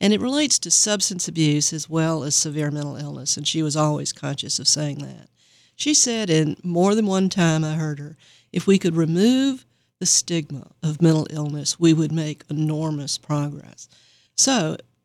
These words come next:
going forward into the twenty-four session at the Georgia Capitol, we will be actively again working on issues of parity,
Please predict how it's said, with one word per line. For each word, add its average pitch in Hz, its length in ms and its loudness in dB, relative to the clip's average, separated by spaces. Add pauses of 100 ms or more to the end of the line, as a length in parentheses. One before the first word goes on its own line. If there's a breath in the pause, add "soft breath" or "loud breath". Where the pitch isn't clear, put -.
(260)
going 247 240 4
forward 247 320 2
into 220 180 0
the 180 100 -4
twenty-four 202 800 2
session 156 600 -2 (400 soft breath)
at - 220 -2
the 170 80 -2
Georgia 165 340 2
Capitol, 165 640 0 (260 soft breath)
we 196 200 6
will 185 160 0
be 180 200 4
actively 196 600 0
again 165 480 2
working 190 540 2
on 170 240 0
issues 202 400 2
of 175 140 -8
parity, 180 680 0